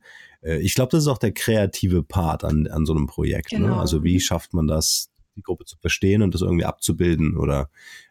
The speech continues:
Speaker 1: äh, zumindest einfließen zu lassen in so eine Bot-Technologie?
Speaker 2: Ja, also tatsächlich das Design und die Konzeption,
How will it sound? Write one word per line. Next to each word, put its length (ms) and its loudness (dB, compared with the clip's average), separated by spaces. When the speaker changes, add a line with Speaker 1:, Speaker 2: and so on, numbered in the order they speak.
Speaker 1:
äh, 140 0
zumindest 320 2
einfließen 480 -2
zu 120 -2
lassen 320 0
in 40 0
so 80 -2
eine 160 0
Bot-Technologie? 840 -4
Speaker 2:
Ja, 380 0
also 200 -2
tatsächlich 480 0
das 180 0
Design 380 0
und 120 2
die 80 0
Konzeption, 880 0